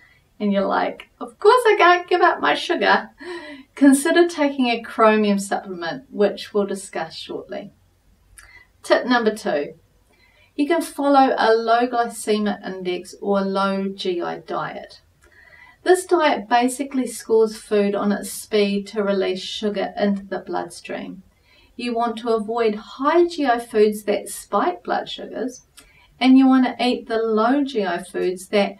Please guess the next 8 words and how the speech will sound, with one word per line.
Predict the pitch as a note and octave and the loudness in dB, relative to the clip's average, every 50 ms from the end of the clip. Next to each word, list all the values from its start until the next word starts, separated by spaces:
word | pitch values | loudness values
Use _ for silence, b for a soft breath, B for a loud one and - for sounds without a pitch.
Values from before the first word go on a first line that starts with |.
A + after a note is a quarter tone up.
| b b b b | b b b b
release | - A3 G#3 G3+ G3+ G3+ G3+ G#3 G3+ | -6 -2 0 2 4 4 2 2 0
sugar | - - - G#3 G3+ G3 - - - - _ - | -4 -4 -4 -4 -2 -2 -4 -4 -6 -10 _ -18
slowly | - - - - C4 A#3+ A#3+ A#3+ A#3+ G#3+ F3+ E3 D#3+ D#3+ E3+ F#3+ G3+ - | -16 -16 -12 -4 0 2 2 2 0 -2 -4 -4 -6 -8 -10 -12 -14 -12
and | - G3 F#3+ | -12 -10 -10
steadily | G3 - - - G3+ G3 F#3+ - F3+ F3 - - - | -12 -12 -6 -6 -4 -4 -4 -4 -6 -8 -8 -10 -12
into | - F3 F3 - F3+ | -12 -14 -14 -14 -14
the | E3+ E3+ E3 | -14 -14 -14
bloodstream. | - - - - - - - - - - - - - G3+ F#3+ | -12 -12 -12 -12 -14 -16 -20 -20 -20 -18 -16 -16 -16 -18 -20